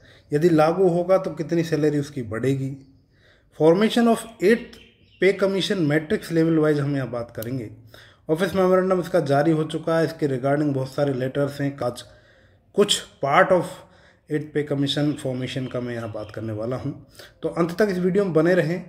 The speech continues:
और यदि वीडियो अच्छे लगे, इन्फॉर्मेटिव लगे, तो ज़रूर लाइक करें और शेयर भी ज़रूर करें, my dear friend। यदि आप मेरे साथ हमेशा बना रहना चाहते हैं, तो चैनल को सब्सक्राइब जरूर कर लें। तो चलिए शुरू करते हैं आज का वीडियो।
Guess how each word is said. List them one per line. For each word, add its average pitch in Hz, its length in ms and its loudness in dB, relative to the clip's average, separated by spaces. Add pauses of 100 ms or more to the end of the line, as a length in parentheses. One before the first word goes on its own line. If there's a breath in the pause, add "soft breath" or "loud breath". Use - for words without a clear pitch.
(520 soft breath)
और 127 480 -6
यदि 139 180 2
वीडियो 143 320 2
अच्छे 170 200 -2
लगे, 156 260 2
इन्फॉर्मेटिव 139 580 0
लगे, 113 200 -6 (340)
तो 147 100 -2 (120)
ज़रूर 135 380 2
लाइक 127 280 -2
करें 139 220 -4 (500 soft breath)
और 151 100 -12
शेयर 151 320 0
भी 123 120 -4
ज़रूर 95 260 -8
करें, 101 200 -10
my 101 200 -10
dear 98 180 -8
friend। - 640 -20
यदि 147 180 0
आप - 520 -2 (320)
मेरे 147 220 2
साथ 170 180 -2
हमेशा 139 360 0
बना 180 220 0
रहना 165 240 2
चाहते 160 320 -4
हैं, 170 140 -6
तो - 440 -10
चैनल 120 180 -8
को 120 120 -6
सब्सक्राइब - 440 -8
जरूर 98 260 -14
कर 104 80 -20
लें। 104 140 -20 (800 soft breath)
तो 113 80 -12
चलिए 151 420 0
शुरू 147 220 -4
करते 135 280 -4
हैं 127 80 -6
आज 113 140 -8
का 117 100 -10
वीडियो। 107 300 -8